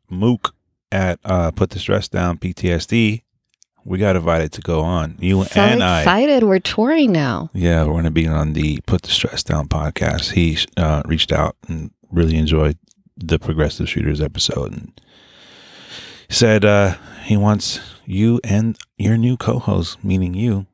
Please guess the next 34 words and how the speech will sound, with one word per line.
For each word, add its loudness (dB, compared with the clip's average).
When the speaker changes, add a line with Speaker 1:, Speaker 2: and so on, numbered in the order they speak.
Speaker 1:
to -8
come -2
on. -8
Speaker 2:
Aw. 2
Speaker 1:
Are -10
you -6
ready 0
for -4
that? 0
Speaker 2:
Yeah, 2
I'm 4
ex-, 2
I'm 4
super -2
excited. -4
Speaker 1:
Yeah, -8
so -12
look -10
out -6
for -8
that. -2
Speaker 2:
And 2
then 2
who's -2
the 2
one 0
that 2
sent -4
you 0
that, -4
um, -8
that -2
message, -4
that 2